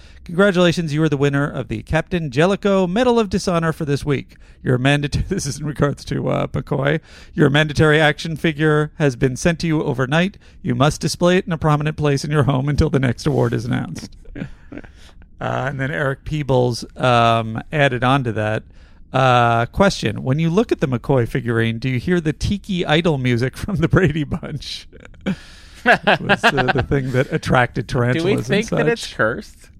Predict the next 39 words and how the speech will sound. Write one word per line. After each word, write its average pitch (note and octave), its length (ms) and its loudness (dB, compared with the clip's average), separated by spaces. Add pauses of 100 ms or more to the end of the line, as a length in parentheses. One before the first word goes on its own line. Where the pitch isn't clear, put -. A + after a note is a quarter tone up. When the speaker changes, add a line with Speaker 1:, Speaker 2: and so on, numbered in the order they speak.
Speaker 1:
<laughs> - 80 6 (320)
It's A#3+ 240 -6
possible. - 760 0 (140)
Speaker 2:
I E3+ 160 0
mean, D#3+ 340 2
we E3 140 0
have, F3+ 280 0
we C#3 180 -8
can't C#3+ 280 0
guarantee G#2+ 440 -2
that G2+ 120 0
it's E2+ 140 -8
not F#2 240 -6
cursed. - 440 -6 (220)
Speaker 1:
It - 460 -10
really G#3+ 200 4
would C#3+ 120 4
be A#2 140 0
ironic A2 560 0
if - 120 -10
the, B2 360 -6 (800)
the, A2 260 -2
um, A2 540 -6
the B2 80 -2
person, C3+ 520 0
you B2 100 -6
know, - 120 -10 (400)
uh, - 160 -12
charged D#3+ 540 2
with A2+ 180 0
healing D3 480 0
people G#2+ 380 -6
actually A#2+ 340 -2
was A2+ 160 0
a, B2 140 0
was A#2 280 -4
a C3 60 -2
cursed - 400 0
figurine. C#3+ 680 -4